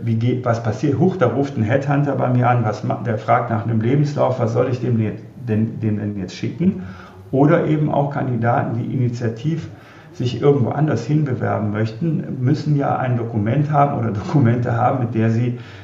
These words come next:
äh, sozusagen den Beweis führen, dass sie eine tolle Ergänzung für das, äh, Zielunternehmen sind. Und, äh, dabei helfen wir unseren Kunden. Genau das tun wir, indem wir eben uns angucken, was sind,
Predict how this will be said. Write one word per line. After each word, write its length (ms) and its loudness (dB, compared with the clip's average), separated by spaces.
äh, 220 2
sozusagen 760 0
den 120 2
Beweis 420 4
führen, 320 2
dass 220 -2
sie 320 0
eine 260 -2
tolle 220 2
Ergänzung 600 0
für 120 -6
das, 360 -4
äh, 160 -4
Zielunternehmen 800 2
sind. 300 -14
Und, 360 -4
äh, 120 -4
dabei 360 4
helfen 340 4
wir 180 2
unseren 320 0
Kunden. 320 -4
Genau 220 -2
das 240 0
tun 240 2
wir, 160 4
indem 320 0
wir 100 2
eben 220 -2
uns 140 -8
angucken, 480 -2
was 220 -2
sind, 280 -2